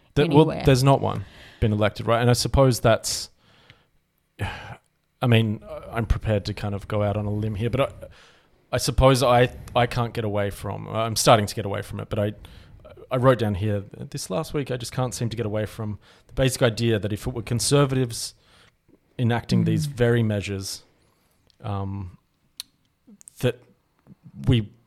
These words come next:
Speaker 1: people wouldn't, there'd be riots, there'd be, like, mass resistance. People wouldn't accept masking of children, they
Speaker 2: Mm.
Speaker 1: wouldn't accept vaccine
Speaker 2: Yeah.
Speaker 1: mandates."
Speaker 2: Imagine if
Speaker 1: But
Speaker 2: it
Speaker 1: be-
Speaker 2: was Trump.
Speaker 1: Exactly, right? Uh, I mean, there'd, there'd be a complete civil war.
Speaker 2: Oh,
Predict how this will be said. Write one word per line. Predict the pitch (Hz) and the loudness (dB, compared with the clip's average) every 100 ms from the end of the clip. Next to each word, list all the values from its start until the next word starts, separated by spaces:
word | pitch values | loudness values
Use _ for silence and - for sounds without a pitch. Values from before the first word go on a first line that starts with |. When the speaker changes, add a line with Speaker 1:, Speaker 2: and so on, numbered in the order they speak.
| - | 4
Speaker 1:
people | - 135 131 | 4 4 -2
wouldn't, | 113 104 101 | -4 -6 -4
there'd | 104 | -4
be | 104 | -4
riots, | 101 107 98 92 - | -2 0 0 -2 -8
there'd | 110 98 | -8 -6
be, | 110 117 | -6 -4
like, | 113 - | -6 -2
mass | 123 117 - 110 | 0 0 -2 -6
resistance. | 92 98 - 107 - | -6 -8 -10 -12 -12
People | - 120 110 | -6 -6 -4
wouldn't | 98 113 110 117 | -2 -2 -2 -8
accept | 101 - - 104 - - | -10 -8 -4 -4 -6 -8
masking | 110 113 - 104 | -4 -4 -4 -10
of | 92 | -10
children, | - 131 113 110 | 0 0 0 -2
they | 107 | -2
Speaker 2:
Mm. | 226 | -2
Speaker 1:
wouldn't | 202 | -2
accept | - - 113 - | -6 -8 -8 -8
vaccine | 117 107 - 117 | -8 -6 -4 -2
Speaker 2:
Yeah. | 113 | 0
Speaker 1:
mandates." | 104 104 107 - | -2 -6 -8 -8
Speaker 2:
Imagine | 247 226 185 180 | -6 -6 -6 -4
if | |
Speaker 1:
But | 170 | -4
Speaker 2:
it | 190 | -4
Speaker 1:
be- | |
Speaker 2:
was | 170 165 | -4 -6
Trump. | - - - 143 - - - - - - _ _ | -8 -8 -8 -4 -6 -6 -18 -20 -20 -20 _ _
Speaker 1:
Exactly, | 143 117 131 - 98 | -2 4 4 2 -6
right? | 110 143 - _ - | -2 -4 -6 _ -6
Uh, | 131 | -4
I | 139 | 0
mean, | 131 127 107 - - _ - 151 _ - | 2 0 -4 -14 -20 _ -20 -20 _ -2
there'd, | 156 127 - _ _ - | -2 -2 -8 _ _ -6
there'd | 151 | -4
be | 135 147 | -2 -4
a | |
complete | 143 151 - 160 147 | -4 -8 -4 -4 -2
civil | - 123 101 | -2 -4 -6
war. | 95 113 151 | -8 -4 -2
Speaker 2:
Oh, | 165 - | -4 -6